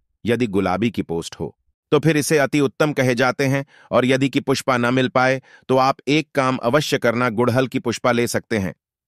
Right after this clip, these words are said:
यदि ये दोनों पुष्पा ना मिले, तो आप जो है, आपको जो बंद पड़े पुष्पा लीजिए, किंतु रेड कलर की होना चाहिए, व्हाइट कलर की होना चाहिए। तो शाम के समय में आपको करना क्या है? एक लोटा जल लेना है, आपको दो बूंद उसमें इतना डालना है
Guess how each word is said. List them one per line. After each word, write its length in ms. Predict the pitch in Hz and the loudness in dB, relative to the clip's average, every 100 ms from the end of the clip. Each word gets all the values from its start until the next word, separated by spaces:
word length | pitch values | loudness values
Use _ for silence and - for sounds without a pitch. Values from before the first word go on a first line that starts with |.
| _ | _
यदि 200 | 135 147 | 0 2
ये 140 | 156 151 | 2 2
दोनों 280 | 135 147 151 | 2 2 0
पुष्पा 340 | 147 - 147 | -2 0 0
ना 180 | 139 151 | 2 2
मिले, 360 | 151 147 147 - _ _ | 2 2 0 -4 _ _
तो 80 | 139 | 2
आप 220 | 131 135 | 2 2
जो 160 | 120 135 | 2 2
है, 280 | 127 139 135 _ - | 2 0 -2 _ -4
आपको 340 | 127 147 - 139 | 0 0 0 2
जो 120 | 120 | 2
बंद 280 | 107 143 123 | 2 0 0
पड़े 220 | 127 127 | 0 0
पुष्पा 340 | 123 113 127 | -2 -2 0
लीजिए, 440 | 117 113 95 80 64 _ _ _ | 2 0 -2 -4 -6 _ _ _
किंतु 280 | 151 156 160 | -2 0 2
रेड 240 | 135 151 131 | 2 2 2
कलर 260 | 139 139 | 2 2
की 120 | 131 | 0
होना 260 | 127 120 127 | 0 0 0
चाहिए, 460 | 113 107 120 127 110 _ _ - | 0 0 0 -2 -6 _ _ -8
व्हाइट 320 | 104 135 151 | -2 0 0
कलर 240 | - 139 131 | 0 0 2
की 120 | 139 | 0
होना 260 | 120 123 120 | 0 0 0
चाहिए। 460 | 127 110 117 123 - _ _ | 0 0 0 -2 -6 _ _
तो 100 | 135 | -2
शाम 300 | - 139 151 | 0 0 0
के 120 | 147 | -2
समय 280 | 135 131 135 | -2 0 0
में 120 | 135 | 0
आपको 300 | 131 123 135 | -2 -2 -2
करना 340 | 123 135 131 113 | -2 -2 0 -2
क्या 200 | 80 71 | -4 -6
है? 180 | 65 - _ _ _ | -10 -18 _ _ _
एक 160 | 143 147 | -2 2
लोटा 300 | 135 139 139 | 2 2 0
जल 200 | 123 123 | 0 0
लेना 280 | 110 92 80 | 0 -2 -4
है, 180 | 73 - _ _ _ | -10 -16 _ _ _
आपको 340 | 127 143 - 143 | -2 0 0 0
दो 240 | 127 160 | 2 0
बूंद 320 | 127 147 143 | 0 0 0
उसमें 280 | 127 - 131 | -2 -2 -4
इतना 300 | 110 - 131 | -4 -2 0
डालना 380 | 127 117 120 120 | 0 0 0 -2
है 200 | 110 135 | -2 -4